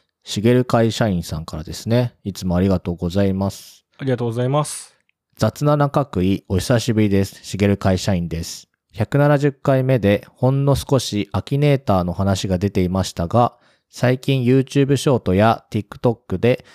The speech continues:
Speaker 1: 遊戯王アキネーターが流行っているみたいです。内容としては単純なカード当てクイズですが、お二人でもできるのではと思ってメールしました。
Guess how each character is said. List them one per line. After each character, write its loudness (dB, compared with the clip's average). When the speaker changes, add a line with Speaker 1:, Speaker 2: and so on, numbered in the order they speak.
Speaker 1:
遊 2
戯 2
王 2
ア 2
キ -6
ネ 2
ー -2
タ 0
ー -8
が 0
流 2
行 4
っ -6
て -2
い 2
る 0
み -4
た -2
い -6
で 0
す。 -12
内 2
容 4
と 0
し -6
て 0
は 4
単 -2
純 -2
な 2
カ 2
ー 2
ド 2
当 2
て -2
ク 0
イ 2
ズ -4
で -2
す -8
が、 2
お -2
二 -2
人 2
で 2
も -2
で -2
き -4
る 0
の 0
で 2
は 4
と -2
思 -2
っ -6
て -8
メ 2
ー 2
ル 0
し -4
ま -2
し -8
た。 -2